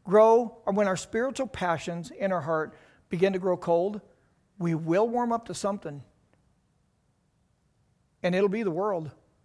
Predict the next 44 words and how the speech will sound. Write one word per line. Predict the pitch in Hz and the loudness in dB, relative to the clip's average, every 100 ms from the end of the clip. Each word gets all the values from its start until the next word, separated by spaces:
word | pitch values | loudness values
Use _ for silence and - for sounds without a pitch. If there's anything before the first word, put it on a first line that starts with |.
| _ _ | _ _
And | 175 160 | -4 0
you'll | 196 | 0
be | 208 214 | 0 -2
warming | 170 185 208 226 | -2 0 0 0
yourself | 226 214 - 208 180 - | -2 -4 2 2 2 -2
at | 175 | -4
the | 175 175 | -2 -2
enemy's | 185 170 143 | -2 -6 -6
fire. | 165 170 147 127 - _ _ | -2 0 -2 -6 -14 _ _
We | 196 190 | -2 -2
need | 190 | 0
to | 175 | 0
avoid | 160 143 170 185 | 0 0 0 0
doing | 156 180 165 | -2 -4 -4
that. | 147 127 123 - _ _ _ _ _ | -6 -8 -10 -18 _ _ _ _ _
And | 190 170 | -2 -2
the | |
fifth | - 220 - | 2 2 2
thing | 220 214 | -2 -2
is | 170 | -2
this. | 175 147 - - | -2 -2 -8 -10
We | 185 | -4
need | 185 165 | -4 -2
to | 165 | -2
avoid | 165 151 170 208 180 | 0 2 2 2 2
denial | 208 180 165 160 151 - - _ _ | 0 2 2 2 0 -6 -20 _ _
and | 170 | -2
disassociation. | 165 - 175 165 151 156 151 143 143 139 - | -2 -4 -4 -4 -4 -4 -6 -6 -10 -12 -12
It's | - | -2
like | 214 | -2
we | 220 | 0
talked | 196 185 | -2 -2
about | 180 170 | 0 -2
before. | 170 180 165 | -2 -6 -4
Temptation | - 220 - 214 - 185 | -4 -4 -4 -6 -6 -6
comes | 190 165 | -6 -4
in | 170 | -4
all | 175 | -4
sorts | 175 170 165 | -4 -8 -8
of | |
different | 151 156 135 | -12 -12 -12
forms, | 165 143 | -12 -12
you | 139 | -12
guys. | 147 139 147 | -10 -10 -10